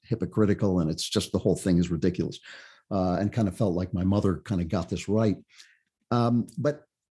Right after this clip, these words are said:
I did, the one thing I did know about myself was that I wanted to be a writer and that I loved writing. I loved especially detective writing,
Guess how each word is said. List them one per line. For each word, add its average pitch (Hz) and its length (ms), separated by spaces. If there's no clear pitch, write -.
I 151 80
did, 180 280
the 151 380
one 185 240
thing 180 200
I 127 100
did 113 300
know 120 280
about 92 240
myself 95 320
was 98 120
that 101 120
I 104 40
wanted 113 300
to 107 80
be 107 80
a 95 60
writer 98 420
and 101 160
that 87 80
I 90 120
loved 98 440
writing. 98 540
I 87 60
loved 92 320
especially 101 540
detective 95 600
writing, 95 440